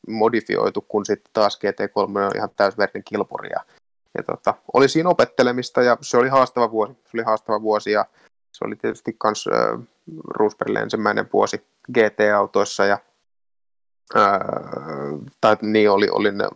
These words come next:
ainoa aikaisemmin, mutta tota, taas silleen, että G T-autoihin ja, ja tota, niin, se oli haastava ja, ja tota, kyllä me sen vuoden aikana koko ajan eteenpäin mentiin, mutta täytyy sanoa, että,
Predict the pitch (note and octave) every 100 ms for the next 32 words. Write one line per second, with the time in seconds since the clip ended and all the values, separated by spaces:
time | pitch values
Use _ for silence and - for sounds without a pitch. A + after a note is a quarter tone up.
0 | - G#2+ G#2 G#2 G2 - - G2+ - -
1 | - - - - _ _ _ - A2+ F#2+
2 | - G#2+ G2 F#2+ - G2+ G2 G2 G2 G2
3 | - G2+ G2+ G2 G2 - - - - -
4 | - _ _ - - - _ _ _ _
5 | G#3 C3+ - _ - D3+ D3 E3+ E3+ C3+
6 | - C3+ C3+ C3+ - C3+ C3 B2 C3 -
7 | _ _ _ _ _ _ _ _ _ _
8 | _ _ - D3 C#3+ D#3+ G3+ G3+ G#3 A3+
9 | G3+ G3+ G#3 F3+ G3 F3+ F#3 F#3 F3+ E3+
10 | D#3 E3 E3+ D#3+ B2+ B2 B2+ - C3 C#3
11 | C#3 C3 A#2+ A#2 -